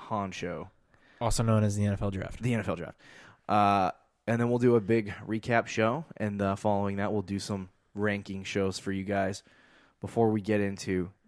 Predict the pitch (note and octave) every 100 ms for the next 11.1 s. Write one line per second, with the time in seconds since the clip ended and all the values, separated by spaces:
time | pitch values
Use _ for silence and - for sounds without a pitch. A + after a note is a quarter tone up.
0 | _ G#2 G2+ G2 G#2+ G#2+ G2+ F#2+ F2 D#2
1 | F2+ - _ _ G#2 F#2 F#2+ - - A#2
2 | - G#2 G2+ G2+ G2 F2 - - A#2 A2+
3 | _ - - _ _ _ _ _ _ _
4 | _ _ _ _ _ - D#3+ F3+ G#3+ G3+
5 | E3 - G#3 F3+ D#3 A#2+ C3+ D3+ B2+ -
6 | D#3 C3 - B2 B2 - _ _ _ _
7 | _ _ - A2 C#3 A#2 - A#2 A2+ G2
8 | F2+ G#2+ G#2+ G#2 F#2+ F2+ - - A2 G#2+
9 | A2+ A2 A2 G#2+ A2 F#2 - - F#2 E2
10 | - - F#2 F#2 F2 - F2+ F#2 F#2 -